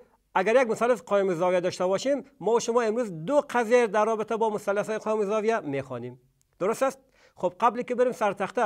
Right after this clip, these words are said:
و شروع کنیم که مثلث‌های قائم الزاویه چه،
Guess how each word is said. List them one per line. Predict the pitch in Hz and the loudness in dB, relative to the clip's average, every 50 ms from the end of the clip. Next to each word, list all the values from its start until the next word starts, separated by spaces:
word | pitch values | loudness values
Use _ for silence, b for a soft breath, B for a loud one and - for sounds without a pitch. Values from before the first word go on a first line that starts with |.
| 175 143 | 2 2
و | 151 147 | 0 -2
شروع | - - 196 233 285 285 | -2 -4 -2 -2 -2 0
کنیم | - 190 160 147 135 | 0 0 0 -2 -2
که | 135 139 135 127 | -4 -4 -6 -4
مثلث‌های | 127 127 127 - 135 131 135 127 147 143 | -6 -6 -8 -6 -6 -6 -6 -6 -8 -8
قائم | 135 - 147 135 135 | -8 -8 -8 -8 -6
الزاویه | 135 113 131 135 131 156 208 226 170 113 b b b b b b b b | -6 -6 -6 -4 -2 0 0 0 0 -2 b b b b b b b b
چه، | - - - 233 254 247 208 170 143 | -12 -6 -2 0 2 4 4 2 0